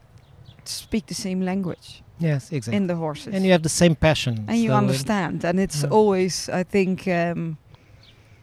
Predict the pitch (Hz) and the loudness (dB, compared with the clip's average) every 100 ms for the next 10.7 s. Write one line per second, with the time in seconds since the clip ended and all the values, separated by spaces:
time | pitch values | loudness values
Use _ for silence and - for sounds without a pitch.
0 | - _ _ _ _ 202 233 151 - - | -20 _ _ _ _ -6 -4 -6 -6 -6
1 | 196 170 165 208 214 185 220 202 208 160 | -6 -8 -2 2 2 2 0 4 4 2
2 | 160 196 160 - - 185 160 165 - 175 | 0 0 0 -4 -4 -4 -2 -6 -4 -8
3 | - 170 - 202 190 190 240 - 185 - | -4 -6 -4 -4 2 2 2 -2 -4 -2
4 | 226 226 175 160 156 175 175 165 - 170 | -2 0 0 0 -2 -2 0 -2 -2 -4
5 | 170 170 180 170 147 196 226 185 165 165 | -2 -2 -2 -4 0 2 2 0 -4 -4
6 | 170 202 226 226 208 190 165 165 123 156 | -6 -2 -2 0 0 0 0 -2 -4 -4
7 | - 165 143 185 - 214 - - 254 - | -6 -6 -4 -6 -8 -8 -8 -8 -8 -6
8 | 302 - 185 - 127 - _ - - 220 | -8 -8 -10 -10 -12 -14 _ -20 -20 -20
9 | 180 185 175 170 175 165 160 143 139 107 | -18 -18 -14 -12 -6 -2 0 4 2 2
10 | 165 147 165 127 143 139 131 | 0 0 -2 0 0 0 -2